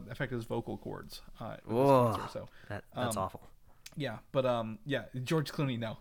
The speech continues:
Speaker 1: I don't want that one. We don't need the bat nipple suit at all.
Speaker 2: <laughs>
Speaker 1: It's with the bat credit card. Um, but you can check out that photo in our, on our show notes. That's fresh. That's, that's hot off the presses, Mike. That was this
Speaker 2: Whew.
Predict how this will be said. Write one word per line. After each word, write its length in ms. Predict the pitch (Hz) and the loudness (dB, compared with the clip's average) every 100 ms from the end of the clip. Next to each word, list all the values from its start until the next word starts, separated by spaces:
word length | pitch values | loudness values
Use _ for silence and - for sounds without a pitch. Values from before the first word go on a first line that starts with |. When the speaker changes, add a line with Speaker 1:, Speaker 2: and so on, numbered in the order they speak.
| - | -2
Speaker 1:
I 80 | 120 | 2
don't 140 | 139 | 2
want 160 | 127 117 | 0 -2
that 160 | 98 | -4
one. 120 | 104 92 | -6 -4
We 80 | 127 | 0
don't 180 | 143 151 | 2 2
need 180 | 135 | 0
the 60 | 127 | 0
bat 280 | 127 117 113 | 2 2 0
nipple 260 | 117 - | -6 -6
suit 300 | 110 - 98 - - | -8 -8 -8 -10 -10
at 100 | 117 | -2
all. 80 | - | 4
Speaker 2:
<laughs> 460 | 131 - 127 120 | 4 6 6 6
Speaker 1:
It's 120 | 117 - | 4 4
with 120 | 120 | 2
the 80 | 120 | 2
bat 220 | 117 110 | 0 0
credit 260 | 113 101 | -6 -6
card. 220 | - - - - - - - - | -8 -8 -10 -14 -20 -20 -20 -14
Um, 220 | 127 123 127 | -4 -2 0
but 80 | 170 | 0
you 160 | 180 | 2
can 80 | 220 | 2
check 160 | 240 226 | 0 0
out 60 | |
that 120 | 208 | 0
photo 240 | 196 190 190 | 2 2 2
in 80 | 180 | 2
our, 260 | 175 165 | 2 0
on 140 | 156 151 | -2 -2
our 80 | 147 | 0
show 120 | 156 | 0
notes. 200 | 147 151 | -2 -2
That's 120 | 151 | -4
fresh. 300 | - 170 160 | -2 0 0
That's, 220 | - 180 - | 0 -2 0
that's 240 | - 190 | 2 2
hot 140 | - 160 | 4 4
off 160 | 147 | 4
the 80 | - | 2
presses, 380 | - 131 - 113 | 0 0 -2 -4
Mike. 200 | 113 107 | -4 -2
That 120 | 127 120 | -2 -2
was 100 | 113 | -4
this 100 | |
Speaker 2:
Whew. 80 | 107 | 6